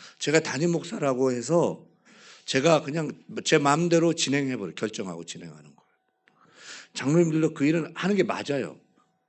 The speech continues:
그렇게 목사님이 잘한다고 생각, 근데도 목사님 묻지 않고 목사님 마음대로 결정하고서 교회가 가버리면은 장로님 기분이 불편한 거예요. 속상한 거예요. 장로님 마음대로, 목사님 마음대로 안 해?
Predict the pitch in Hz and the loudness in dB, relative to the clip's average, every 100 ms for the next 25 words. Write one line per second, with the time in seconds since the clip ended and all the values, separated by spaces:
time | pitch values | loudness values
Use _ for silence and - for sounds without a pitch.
0 | - 170 175 147 139 180 156 - 165 180 | -6 -2 -2 -2 0 0 0 -4 -4 0
1 | 165 143 185 165 - 156 170 190 156 - | 0 -2 -2 -2 -2 0 2 4 2 0
2 | - - - - 120 - 170 131 160 220 | -12 -20 -18 -6 -4 2 2 2 -2 2
3 | 190 165 - 214 - - _ _ _ - | 2 2 -2 -2 -2 -8 _ _ _ -14
4 | - 214 190 147 165 180 175 143 160 175 | -2 2 2 2 2 4 4 0 0 -2
5 | 165 147 143 - 143 156 - 120 139 143 | 0 -2 -6 -4 0 0 -2 -2 -2 0
6 | 170 214 143 - - _ _ _ _ _ | 2 2 0 -6 -20 _ _ _ _ _
7 | _ _ _ - 139 151 151 127 127 - | _ _ _ -10 -2 -2 -2 -4 -4 -6
8 | 117 - 90 76 _ _ _ _ _ _ | -12 -12 -16 -18 _ _ _ _ _ _
9 | - - - - 90 87 - - _ _ | -20 -20 -10 -4 -4 -4 -12 -20 _ _
10 | _ _ _ _ - 151 202 170 175 185 | _ _ _ _ -14 -4 -2 -2 -2 -4
11 | 175 165 147 196 185 156 160 180 180 202 | -6 -8 -6 -4 -4 -4 -4 -6 -6 -8